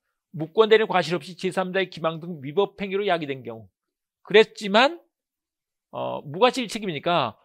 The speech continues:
무권대리인 상대방에게 책임을 진다는 거죠. 좀 억울할 수 있죠. 억울해도 할 수 없어. 무과실 책임이다.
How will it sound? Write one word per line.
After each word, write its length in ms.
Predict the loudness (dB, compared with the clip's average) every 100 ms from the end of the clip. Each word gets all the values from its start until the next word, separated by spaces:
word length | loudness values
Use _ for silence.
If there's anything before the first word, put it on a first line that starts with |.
| _ _
무권대리인 500 | -12 -8 -4 -2 -2
상대방에게 760 | -4 -6 -2 -4 -2 -2 -2 -6 _ _
책임을 440 | -10 -10 -8 -10
진다는 880 | -10 -10 -4 -4 -4 -6 -8 -12 -16
거죠. 160 | -20 -20 _ -12
좀 120 | 4
억울할 340 | 4 8 6 6
수 120 | 0
있죠. 340 | -4 -4 -4 _ _ _ _ _ _
억울해도 380 | 2 4 4 6
할 80 | 4
수 140 | 2
없어. 340 | -4 -6 -14 _ _ _ _
무과실 380 | -6 -2 -2 -6
책임이다. 580 | -10 -10 -8 -4 -6